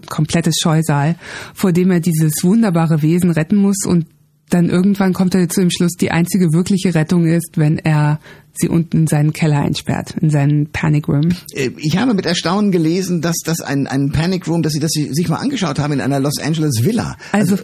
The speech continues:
Speaker 2: was ist ein Panic Room?
Speaker 1: ein Panic Room, das ist das, wo man hingeht, wenn man, ähm, also es, manche Leute haben halt solche schrecklichen Angst vor Einbrechern, äh, dass sie sich, dass sie aus all, aus dieser Angst heraus sich einen Raum schaffen im Haus, in den sie flüchten.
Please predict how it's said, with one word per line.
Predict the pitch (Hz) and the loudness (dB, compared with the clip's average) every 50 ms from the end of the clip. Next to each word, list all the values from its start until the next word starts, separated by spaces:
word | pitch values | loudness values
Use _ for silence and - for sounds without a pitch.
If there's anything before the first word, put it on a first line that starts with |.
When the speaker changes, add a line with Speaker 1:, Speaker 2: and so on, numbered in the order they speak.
| - - | -4 -4
Speaker 2:
was | 165 170 | -4 -4
ist | 196 220 | -2 -4
ein | 247 226 175 156 | -2 -2 -2 -2
Panic | - 214 285 330 285 - 117 | -2 -2 -2 -2 -2 -2 -2
Room? | 117 101 | -2 0
Speaker 1:
ein | - 220 214 202 | 2 2 2 2
Panic | 220 226 247 254 302 302 294 | 0 0 2 2 2 2 2
Room, | 285 262 247 | 2 2 2
das | 220 214 208 | 2 0 0
ist | - 214 196 - | 0 -2 -2 0
das, | 190 185 220 220 | 0 0 0 0
wo | - 233 | 0 0
man | 220 208 202 | 2 2 2
hingeht, | 185 202 233 247 233 233 226 226 208 - 202 | 2 2 2 2 2 2 0 0 -2 -2 -2
wenn | 202 196 | 0 2
man, | 196 190 180 180 180 180 - | 2 2 4 4 2 2 2
ähm, | - 190 185 185 175 175 175 175 180 180 180 - - - - - - | 2 2 2 4 4 4 4 4 2 0 -2 -6 -10 -12 -14 -8 -4
also | - 202 180 190 | -2 0 2 0
es, | 190 180 - - - - | 0 -2 -4 -10 -12 -8
manche | - - 190 190 190 185 - 220 | -4 -2 0 0 2 2 2 2
Leute | 202 180 190 185 220 196 | 2 2 2 0 0 0
haben | 196 196 196 185 | 2 2 2 2
halt | 190 180 180 | 2 2 0
solche | - 180 202 - - 208 | 0 0 0 0 -2 -2
schrecklichen | - - 208 190 - 190 180 - 190 | -2 -2 -4 -2 -2 -2 -2 -2 0
Angst | - 160 190 214 - - | 0 0 0 -2 -2 -4
vor | - 175 | -4 -2
Einbrechern, | - - 175 196 208 - - 160 160 - - 196 208 247 285 - - - - - - 185 | 0 0 0 0 0 0 0 -2 0 0 0 2 2 0 0 -2 -6 -14 -14 -14 -10 -4
äh, | - 202 202 196 | -2 0 0 2
dass | 185 196 196 | 0 0 0
sie | 202 214 202 | 0 0 0
sich, | 185 196 202 190 - - | 2 0 0 -2 -2 -4
dass | - 202 180 - | -4 -2 0 0
sie | 208 202 202 196 196 180 - | 2 2 2 2 2 0 0
aus | - - 196 175 | 0 0 0 0
all, | - - 185 185 190 190 - | 0 0 0 0 0 0 -2
aus | - 196 196 | -2 -2 -2
dieser | - 226 202 196 190 190 190 185 - - - - _ _ _ _ | 0 0 0 2 2 2 0 -2 -4 -10 -20 -20 _ _ _ _
Angst | - 185 214 262 254 - - | -2 0 0 0 0 0 -2
heraus | 226 196 185 170 175 185 - | 0 0 0 0 0 0 -2
sich | - 196 190 - - | -2 -2 -2 0 0
einen | 180 180 180 175 175 | 2 2 4 2 2
Raum | 165 - 139 156 220 254 269 | 0 0 0 0 0 0 0
schaffen | - - 220 214 - - 202 | 0 -2 -2 0 0 0 0
im | 180 185 208 202 175 | 2 2 2 2 2
Haus, | 175 170 185 226 - - | 2 2 0 0 0 0
in | 202 196 | 0 2
den | 185 190 190 190 | 2 2 2 2
sie | 175 190 180 - | 2 0 0 0
flüchten. | 208 226 269 - - - - 175 165 185 226 226 | 0 0 0 -2 -4 -4 -2 0 2 2 0 -2